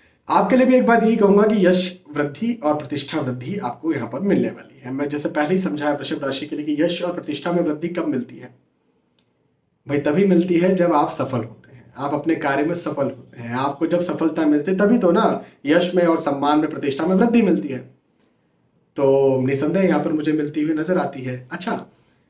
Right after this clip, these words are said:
अम, सम्मान में वृद्धि है, यश में वृद्धि है, लेकिन आपके धन की बात करें, आर्थिक स्थिति की बात करें,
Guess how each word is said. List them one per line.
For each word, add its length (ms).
अम, 680
सम्मान 500
में 120
वृद्धि 300
है, 260
यश 240
में 80
वृद्धि 340
है, 240
लेकिन 480
आपके 920
धन 500
की 120
बात 320
करें, 180
आर्थिक 520
स्थिति 360
की 120
बात 280
करें, 160